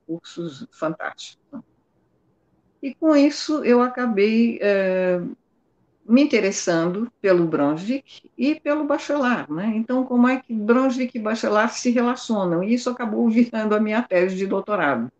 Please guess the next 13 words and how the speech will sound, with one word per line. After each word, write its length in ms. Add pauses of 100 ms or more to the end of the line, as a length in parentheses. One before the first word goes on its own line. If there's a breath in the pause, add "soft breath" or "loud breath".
(280)
Eu 120
queria 320
mostrar 680 (460)
que 80
eles 240
tinham 280
posições 960
análogas 760
no 160
campo 220
da 100
epistemologia, 840
né? 180